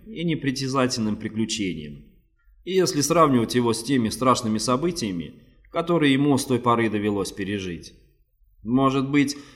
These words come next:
эти воспоминания теперь окрашивались в такие розовые и тёплые тона, потому что тогда он был уверен, что может быть спокоен,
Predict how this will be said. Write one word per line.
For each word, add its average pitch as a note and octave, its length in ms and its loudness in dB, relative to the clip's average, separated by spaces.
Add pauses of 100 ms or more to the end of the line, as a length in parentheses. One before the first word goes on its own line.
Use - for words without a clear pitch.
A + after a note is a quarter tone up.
(100)
эти C#3 220 0
воспоминания C3+ 680 2
теперь C3 280 -2
окрашивались C3+ 640 0
в - 60 -12
такие C#3+ 480 0
розовые G#2 520 0
и G2+ 40 -6
тёплые G2 400 -6
тона, G2 440 -4
потому C#3 720 -2 (360)
что F3 240 -4
тогда F3+ 320 2
он E3+ 180 4
был E3 140 4
уверен, E3 580 2 (420)
что - 280 -4
может F3+ 340 0
быть E3 140 0
спокоен, C3 600 0